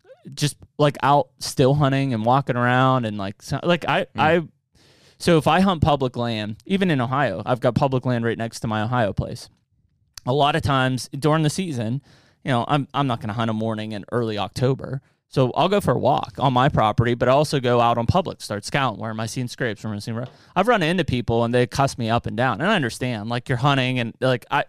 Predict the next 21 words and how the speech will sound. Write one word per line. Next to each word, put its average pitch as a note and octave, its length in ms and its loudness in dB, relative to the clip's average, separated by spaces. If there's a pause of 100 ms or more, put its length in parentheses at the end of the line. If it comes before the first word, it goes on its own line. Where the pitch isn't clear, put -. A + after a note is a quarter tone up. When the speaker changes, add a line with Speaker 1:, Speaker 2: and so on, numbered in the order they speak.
(140)
Speaker 1:
the C#3+ 100 -4
last D3+ 240 2
thing C3+ 140 0
I - 20 2
would A2+ 140 0
do B2+ 100 2
is A2 200 -2
mess B2 200 0
up G#2+ 140 -8
your - 80 -12
hunt. D#3+ 340 2
Speaker 2:
Sure. - 160 -6 (580)
Speaker 1:
But D#3+ 140 6
it's D3+ 180 2
like, C3 340 2 (340)
it, C#3+ 260 -6
it's, D3+ 340 -2
it's C#3+ 220 0
basically C3 720 2
them C#3 340 2
say, - 140 -4